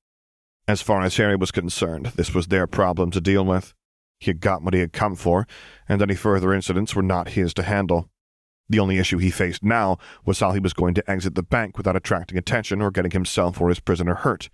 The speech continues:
if tempers were to boil over. He looked on intently as the goblins and Aurors traded words in Portuguese, and he again chided himself for not wearing his translation pin. What was clear was that the situation was becoming much more volatile with each passing moment,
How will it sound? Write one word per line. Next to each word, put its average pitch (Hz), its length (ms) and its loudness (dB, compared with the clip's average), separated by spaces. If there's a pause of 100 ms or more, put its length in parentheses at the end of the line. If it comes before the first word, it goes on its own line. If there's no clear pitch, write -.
(120)
if - 140 -4
tempers 85 320 -4
were 90 80 0
to 85 80 0
boil 87 320 2
over. 90 320 0 (1120)
He 135 100 0
looked 123 200 2
on 104 80 4
intently 87 540 -2
as 80 200 -8
the 90 100 0
goblins 92 420 0
and 95 100 4
Aurors 92 420 4
traded 95 320 0
words 98 320 2
in 87 120 -2
Portuguese, 95 800 -2 (280)
and 95 120 0
he 98 120 4
again 95 300 2
chided 110 320 0
himself 92 380 0
for 95 100 0
not 98 260 2
wearing 92 280 4
his 90 120 0
translation 92 640 0
pin. 87 320 -2 (560)
What 92 120 0
was 92 140 -2
clear 117 360 2
was 90 280 0
that - 120 -6
the 82 80 -4
situation 90 480 0
was 87 120 -2
becoming 90 340 -2
much 90 240 -2
more 85 160 0
volatile 92 540 0
with 87 120 0
each - 160 -4
passing 87 380 -4
moment, 107 340 0